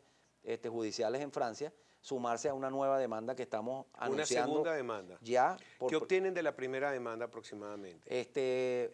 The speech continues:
Speaker 1: el, el, el monto final, este, va a ser objeto de unas experticias, pero lo mínimo, por ya la experiencia judicial que se ha obtenido allí, es tres mil cuatrocientos euros.
Speaker 2: ¿Y eso cubriría,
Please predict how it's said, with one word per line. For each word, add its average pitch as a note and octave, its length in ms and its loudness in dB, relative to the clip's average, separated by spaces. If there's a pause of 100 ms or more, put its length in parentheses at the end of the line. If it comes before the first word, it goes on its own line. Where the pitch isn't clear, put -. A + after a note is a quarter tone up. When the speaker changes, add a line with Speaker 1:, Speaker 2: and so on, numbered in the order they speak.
Speaker 1:
el, C#3 240 0
el, C3 580 0 (100)
el B2+ 140 -2
monto D#3+ 360 0
final, D3+ 500 -2 (240)
este, A#2+ 540 -2 (120)
va A#2+ 60 2
a A#2+ 60 0
ser C#3+ 180 0
objeto D3 320 0
de C#3 60 2
unas C#3+ 180 -4
experticias, A#2+ 560 -4
pero A#2 140 -2
lo A#2+ 100 0
mínimo, D#3+ 460 -6 (500)
por A2 160 -4
ya A2+ 140 2
la B2+ 100 4
experiencia B2+ 480 -2
judicial A#2+ 340 0
que C3 80 -6
se B2+ 140 0
ha B2 60 4
obtenido C3+ 360 -2
allí, D#3 220 -2 (200)
es A2 140 -6
tres C3 140 -4
mil C3 120 -4
cuatrocientos A#2+ 520 -4
euros. F#2+ 420 -2 (260)
Speaker 2:
¿Y - 120 -2
eso D#3 240 -2
cubriría, D3+ 640 -2